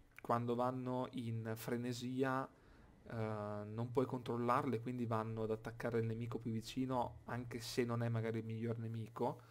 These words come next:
Però questa cosa comunque sia è ok, perché continuano a combattere, non si ritirano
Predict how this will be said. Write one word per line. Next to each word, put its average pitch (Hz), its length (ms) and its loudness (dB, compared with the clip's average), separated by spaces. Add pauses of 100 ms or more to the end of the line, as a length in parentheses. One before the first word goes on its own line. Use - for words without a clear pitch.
(320)
Però 160 160 6
questa 135 240 0
cosa 147 260 4
comunque 117 320 0
sia 110 500 0
è 107 60 2
ok, 110 440 0
perché 113 320 -6
continuano 127 500 -4
a 120 40 -4
combattere, 113 760 -2 (300)
non 127 160 -2
si - 140 -2
ritirano 131 680 0